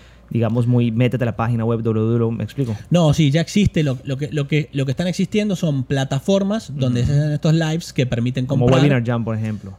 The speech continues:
Speaker 2: Sí. Entonces, ¿qué hacen? Los influencers generalmente promocionan esos lives en sus redes sociales
Speaker 1: Ajá,
Speaker 2: y
Speaker 1: eso.
Speaker 2: luego hacen el vivo desde ahí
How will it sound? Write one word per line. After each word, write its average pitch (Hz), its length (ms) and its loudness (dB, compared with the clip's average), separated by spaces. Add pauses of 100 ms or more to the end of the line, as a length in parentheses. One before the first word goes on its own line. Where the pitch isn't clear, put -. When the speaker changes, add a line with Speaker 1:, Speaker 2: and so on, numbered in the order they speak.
Speaker 2:
Sí. 131 480 -2 (200)
Entonces, 143 360 -2
¿qué 151 140 -2
hacen? 127 200 2
Los 120 120 0
influencers 139 500 0 (160)
generalmente 139 500 0
promocionan 127 500 0
esos 135 180 2
lives 135 340 0
en 123 140 -2
sus 107 160 -2
redes 135 200 0
sociales 175 540 0
Speaker 1:
Ajá, 160 160 0
Speaker 2:
y 151 40 4
Speaker 1:
eso. 151 100 4
Speaker 2:
luego 151 320 2
hacen 139 200 -2
el 120 120 -2
vivo 131 240 0
desde 131 200 2
ahí 131 300 0